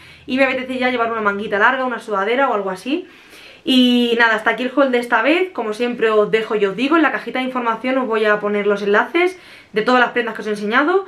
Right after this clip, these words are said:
y también el código del quince por ciento de descuento que me deja Shein para que podamos utilizarlo y nos haga la compra un poquito más económica. Y nada, que espero que os haya gustado y nos vemos en el próximo vídeo.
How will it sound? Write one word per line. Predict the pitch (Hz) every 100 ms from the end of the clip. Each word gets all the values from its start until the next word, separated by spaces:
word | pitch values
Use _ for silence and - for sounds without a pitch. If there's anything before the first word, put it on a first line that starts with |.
| - - -
y | 277 302
también | 277 277
el | 277
código | 262 269 294
del | 262
quince | 247 240
por | 220 233
ciento | 226 226
de |
descuento | 208 196 226 285
que | 269
me | 220
deja | 214 202
Shein | 190 233
para | 254 233
que |
podamos | 208 196 196 190 233
utilizarlo | 233 214 185 196 208 269
y |
nos | 233
haga | 214 208
la | 190
compra | 202 196
un | 196
poquito | 190 190 196
más | 196 190 185 - - - -
económica. | 208 196 196 226 254 381 427 - - - - -
Y | 254 247 240 233 226 220 226
nada, | 220
que | 208
espero | 202 240
que | 247
os | 233
haya | 220
gustado | 196 190 269 285 330 -
y | 285
nos | 294
vemos | 311 285
en |
el | 226
próximo | 220 214 208 190
vídeo. | 180 180